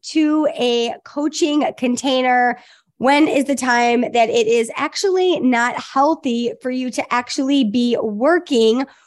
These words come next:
with a person anymore? And this is actually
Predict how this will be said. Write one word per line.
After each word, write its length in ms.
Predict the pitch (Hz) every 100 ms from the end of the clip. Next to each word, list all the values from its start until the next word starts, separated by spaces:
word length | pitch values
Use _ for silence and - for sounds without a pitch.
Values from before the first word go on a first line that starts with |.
| _ _ -
with 480 | 247 302 302 302 -
a 340 | - 247 240 240
person 600 | - 285 269 - 240 233 -
anymore? 760 | 240 240 226 220 214 208 170 - -
And 540 | 220 214 214 214 208
this 220 | 262 330
is 160 | 339 311
actually 720 | 277 - 277 254 254 247 233